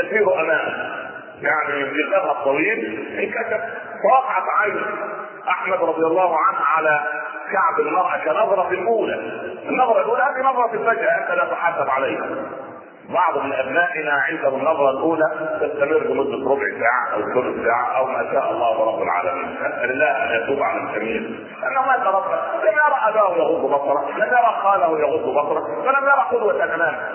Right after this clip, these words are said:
وإذا رأى عالما نفر منه. وإذا ذكر الله وحده اشمأزت قلوب الذين لا يؤمنون بالآخرة، وإذا ذكر الذين من دونه إذا هم يستبشرون. سبحان الله.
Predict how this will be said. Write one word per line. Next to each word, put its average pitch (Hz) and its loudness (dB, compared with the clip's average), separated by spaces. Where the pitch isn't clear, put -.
وإذا 208 2
رأى 233 2
عالما 254 4
نفر 196 2
منه. 180 -4
وإذا 139 2
ذكر 220 4
الله 160 2
وحده 165 2
اشمأزت - 0
قلوب 208 2
الذين 180 0
لا 170 2
يؤمنون 165 0
بالآخرة، 135 -2
وإذا 156 2
ذكر - 2
الذين 165 0
من 151 -2
دونه 262 0
إذا 156 2
هم 151 2
يستبشرون. 131 -2
سبحان - -2
الله. 95 -6